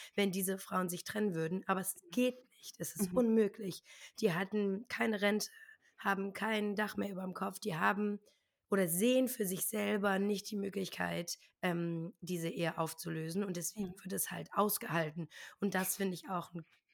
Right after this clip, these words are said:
Speaker 1: ganz, ganz, ganz schlimmes Gefühl, was mich so sehr abhal-, hält.
Speaker 2: Mhm.
Speaker 1: <clears throat>
Speaker 2: Wie standst du denn früher so zur Ehe, Ole? Also, als du noch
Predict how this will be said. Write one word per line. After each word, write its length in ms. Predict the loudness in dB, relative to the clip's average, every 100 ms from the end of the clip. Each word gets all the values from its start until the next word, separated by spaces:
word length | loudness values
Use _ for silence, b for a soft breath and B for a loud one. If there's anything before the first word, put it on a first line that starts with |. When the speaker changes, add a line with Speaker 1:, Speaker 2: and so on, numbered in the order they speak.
| 2
Speaker 1:
ganz, 380 | 4 6 2 -2
ganz, 280 | -6 -6 -4
ganz 260 | -4 -4
schlimmes 360 | -4 -4 -4 -6
Gefühl, 520 | -8 -4 0 0 0
was 420 | -2 -4 -6 -6 _
mich 160 | -10 -10
so 100 | -10
sehr 320 | -6 -4 -2 -2
abhal-, 540 | -2 -4 -6 -8 -10
hält. 540 | -14 -14 -16 -20 -20 -20 _ -4
Speaker 2:
Mhm. 320 | -2 -2 -6 -16
Speaker 1:
<clears throat> 460 | -20 -8 -6 -6 -10 _ _ -20 _
Speaker 2:
Wie 140 | -2 0
standst 320 | 0 0 0
du 40 |
denn 140 | 0 0
früher 380 | 0 4 4
so 100 | 2
zur 260 | -2 -4 -2
Ehe, 400 | 0 0 -2 -4
Ole? 360 | -4 -2 -4 -4
Also, 220 | -4 -2
als 240 | -2 -4 -4
du 100 | -2
noch 320 | -4 -6